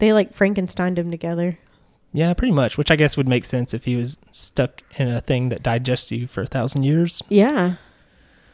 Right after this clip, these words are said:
Speaker 1: It didn't quite make it. He got out.
Speaker 2: No. Also, when, when did you realize it was Luke Skywalker?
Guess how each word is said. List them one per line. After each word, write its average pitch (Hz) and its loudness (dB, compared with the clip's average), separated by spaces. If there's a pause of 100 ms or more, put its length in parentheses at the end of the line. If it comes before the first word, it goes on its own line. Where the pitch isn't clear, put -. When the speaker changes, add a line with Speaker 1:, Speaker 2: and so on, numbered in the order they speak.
(160)
Speaker 1:
It 214 0
didn't 220 4
quite - 0
make - -6
it. - -16
He 202 -8
got - -6
out. - -8 (120)
Speaker 2:
No. 123 -2 (220)
Also, 160 4
when, 226 6
when 185 2
did 226 2
you 175 4
realize 127 2
it 131 -8
was 120 -8
Luke 113 -10
Skywalker? - -10